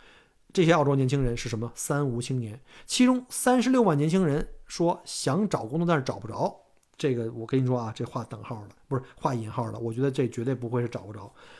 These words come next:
然后，然后呢，有二十二万年轻人说根本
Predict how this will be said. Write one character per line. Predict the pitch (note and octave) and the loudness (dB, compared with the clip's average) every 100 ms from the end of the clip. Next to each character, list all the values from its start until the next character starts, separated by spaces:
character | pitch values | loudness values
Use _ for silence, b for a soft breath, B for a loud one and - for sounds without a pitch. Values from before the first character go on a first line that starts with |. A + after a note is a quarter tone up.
| B B | B B
然 | D3 C#3 | 0 0
后， | - - | 0 -2
然 | E3 F3+ | 4 6
后 | B3+ | 8
呢， | |
有 | F3+ | 8
二 | C#3+ B3 A3 E3 | 8 8 8 8
十 | |
二 | G#3+ G#3 D#3+ | 8 8 6
万 | C#3+ | 4
年 | D3 | 4
轻 | D#3+ | 4
人 | D#3 D3 | 4 4
说 | E3 | 2
根 | - A#3+ A3 | 6 6 6
本 | C#3+ | 0